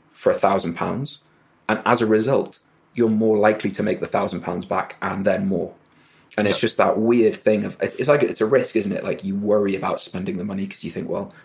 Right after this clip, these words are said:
Speaker 1: what if I don't get it back?" But you're more likely to get it back than your time. <laughs>
Speaker 2: Yes.
Speaker 1: And that's the thing that,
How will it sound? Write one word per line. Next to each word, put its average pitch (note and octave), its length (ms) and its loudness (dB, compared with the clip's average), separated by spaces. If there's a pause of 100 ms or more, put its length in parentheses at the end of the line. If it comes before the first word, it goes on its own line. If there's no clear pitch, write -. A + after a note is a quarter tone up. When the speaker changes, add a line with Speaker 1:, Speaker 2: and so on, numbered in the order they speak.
(120)
Speaker 1:
what G#2 240 2
if F#2+ 100 -2
I F#2 80 0
don't F#2 200 -2
get E2+ 120 -6
it - 120 -6
back?" - 320 -8 (800)
But F#2+ 340 2 (580)
you're A2 200 2
more A#2+ 320 4
likely A2+ 380 2
to F#2+ 100 -2
get F2 160 0
it - 120 -2
back - 280 -4
than G2 120 0
your F#2 120 -2
time. F#2+ 340 -6 (140)
<laughs> - 800 -12
Speaker 2:
Yes. - 340 0 (380)
Speaker 1:
And B2+ 120 8
that's C3+ 200 6
the C#3+ 100 6
thing C#3 280 4
that, - 200 0